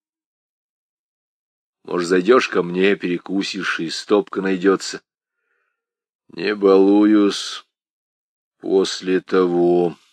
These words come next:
Это Степаново «после того» пронизано было сожалительной горестью, и Ложков вновь, как и давеча, проникся вдруг тяжестью, какую носит по свету этот,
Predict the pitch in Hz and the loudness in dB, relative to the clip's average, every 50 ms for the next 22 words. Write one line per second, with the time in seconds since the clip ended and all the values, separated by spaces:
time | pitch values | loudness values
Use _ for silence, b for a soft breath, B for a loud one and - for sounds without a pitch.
0 | _ _ _ _ _ _ _ _ _ _ _ _ _ _ _ _ _ _ _ _ | _ _ _ _ _ _ _ _ _ _ _ _ _ _ _ _ _ _ _ _
1 | _ _ _ _ _ _ _ _ _ _ _ _ _ _ _ _ - 78 - - | _ _ _ _ _ _ _ _ _ _ _ _ _ _ _ _ -14 -12 -12 -12
2 | - - - - - - 90 92 90 90 90 87 - - 92 92 - - 92 87 | -12 -14 -14 -10 -6 -4 -4 -4 -4 -4 -6 -6 -4 -4 -4 -4 -4 -6 -10 -10
3 | - - 92 92 90 92 98 101 92 80 - B B B B B B B B B | -10 -8 -10 -8 -6 -4 -2 -2 -2 -4 -6 B B B B B B B B B
4 | - 98 104 107 107 113 123 127 117 101 107 107 101 101 104 104 95 - - - | -4 -2 0 0 0 0 0 0 0 -2 -4 -4 0 2 4 4 2 2 -2 -4
5 | - 113 123 180 190 - - 165 165 170 170 143 135 156 156 135 107 95 87 - | -4 -4 -4 -4 -6 -8 -10 -10 -10 -10 -10 -8 -4 -2 -2 -2 -2 -2 -6 -8
6 | - - - - 85 - B B B B B B B B - 110 123 127 - - | -10 -10 -10 -12 -12 -12 B B B B B B B B -2 0 0 0 -2 -4
7 | - - - 151 143 - - - 104 95 104 110 110 123 139 156 165 160 - - | -6 -4 -2 -2 -2 -2 -6 -12 -10 -8 -6 0 2 4 6 6 6 4 0 -4
8 | - - 156 151 - - 160 143 127 123 131 143 143 143 147 - - - 143 - | -8 -6 -6 -6 -6 -10 -14 -8 -4 -2 -2 -2 -4 -6 -8 -10 -12 -12 -12 -8
9 | - 131 123 113 123 127 - - - 123 110 101 123 120 - - - - 104 110 | -6 -6 -6 -6 -8 -10 -10 -10 -10 -10 -10 -8 -10 -10 -10 -8 -6 -4 -2 0
10 | 120 123 120 123 131 127 - - - - - - - 131 131 - _ - 120 - | 0 0 -2 -4 -10 -12 -12 -14 -14 -16 -20 -18 -14 -14 -14 -12 _ -12 -12 -12
11 | _ - 110 107 107 110 110 101 107 101 - - 107 92 _ - 104 95 - - | _ -12 -10 -8 -8 -8 -6 -4 -6 -6 -6 -8 -14 -12 _ -8 -8 -6 -8 -8
12 | - 92 90 98 101 - - 101 104 - - - 92 95 101 - - - - _ | -8 -6 -4 -4 -4 -4 -4 -4 -6 -6 -6 -6 -4 -4 -4 -4 -6 -8 -8 _
13 | - - | -12 -20